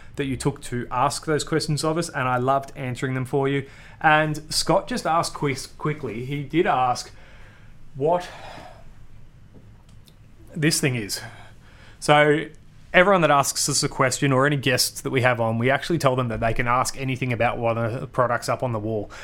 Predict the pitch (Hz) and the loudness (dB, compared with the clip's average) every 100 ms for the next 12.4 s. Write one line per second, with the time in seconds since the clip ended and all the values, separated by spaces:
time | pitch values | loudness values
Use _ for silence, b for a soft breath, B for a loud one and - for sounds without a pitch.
0 | B 135 160 185 175 - 143 127 - 131 | B 2 4 4 2 2 0 0 -2 -4
1 | 123 - 131 - 131 117 110 - B B | -4 -2 -6 -4 0 0 -2 -8 B B
2 | B - 151 - 156 139 135 139 135 139 | B 2 2 2 0 0 2 4 4 2
3 | 151 - 135 127 117 135 135 123 120 120 | -2 0 0 0 -2 -2 -2 0 0 2
4 | 127 127 127 127 123 123 117 117 123 120 | -2 -2 -2 2 2 2 0 0 0 -2
5 | 123 - 127 147 180 B B B 180 208 | -2 2 2 4 2 B B B 2 4
6 | 320 247 196 190 - 135 160 139 104 101 | 4 4 4 2 0 0 2 2 0 2
7 | 170 226 196 151 143 143 - 185 185 185 | 2 2 2 4 2 0 -2 2 4 4
8 | 170 B B B - 143 139 135 - - | 2 B B B -4 0 2 0 -2 -14
9 | - - 123 120 117 - - 147 147 101 | -6 0 2 2 -2 -2 0 2 2 0
10 | 95 98 - 117 113 131 127 123 143 - | -4 -6 0 0 2 0 2 2 2 0
11 | - 135 117 156 139 113 - 120 123 131 | 0 0 0 0 -2 -4 -2 -2 2 2
12 | 127 123 123 | 0 -2 -2